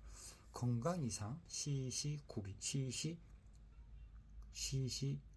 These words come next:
비비, 그다음에 마음 고생 또는 소송, 이직,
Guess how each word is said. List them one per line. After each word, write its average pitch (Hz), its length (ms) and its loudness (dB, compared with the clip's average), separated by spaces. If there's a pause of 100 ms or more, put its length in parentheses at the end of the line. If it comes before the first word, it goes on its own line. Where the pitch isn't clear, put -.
(340)
비비, 110 340 6 (280)
그다음에 113 360 2 (340)
마음 113 480 6
고생 110 380 4 (520)
또는 120 260 6 (300)
소송, 127 440 4 (260)
이직, 107 460 8